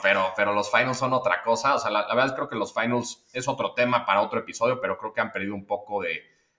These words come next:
de la importancia que es, ¿no? Como, como era antes, creo que ya ahorita es un torneo más y quien sea puede ganarlo, ¿no?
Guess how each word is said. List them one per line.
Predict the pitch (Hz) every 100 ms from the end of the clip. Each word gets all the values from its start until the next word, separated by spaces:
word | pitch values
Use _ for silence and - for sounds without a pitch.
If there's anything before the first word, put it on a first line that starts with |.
| _
de | - 101
la | 107
importancia | 101 110 - - 123 120 113 -
que | 101
es, | 98
¿no? | 92 104 113
Como, | 92 87 90
como | 95 101
era | 107 107
antes, | 104 127 123
creo | 107 107
que | 101
ya | 101
ahorita | 101 98 95
es | 92
un | 104 95
torneo | 90 98 98
más | 95 110 110 95
y | 85 _ _ _ -
quien | 107 107
sea | 117 110
puede | 110 101
ganarlo, | 85 92 87 76
¿no? | 80 123 -